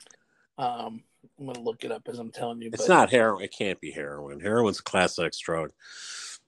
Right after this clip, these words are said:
Speaker 2: They wouldn't do that.
Speaker 1: Wait.
Speaker 2: So is cocaine.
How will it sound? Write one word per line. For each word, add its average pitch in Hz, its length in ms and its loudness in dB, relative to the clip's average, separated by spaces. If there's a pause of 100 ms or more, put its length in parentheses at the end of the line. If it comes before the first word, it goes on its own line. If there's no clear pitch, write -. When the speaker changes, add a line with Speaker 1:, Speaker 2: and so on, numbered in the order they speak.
(300)
Speaker 2:
They 85 120 2
wouldn't 73 300 -6
do 80 120 -6
that. 67 280 -4 (1160)
Speaker 1:
Wait. 71 300 -4
Speaker 2:
So - 140 2
is 78 80 0
cocaine. 82 540 2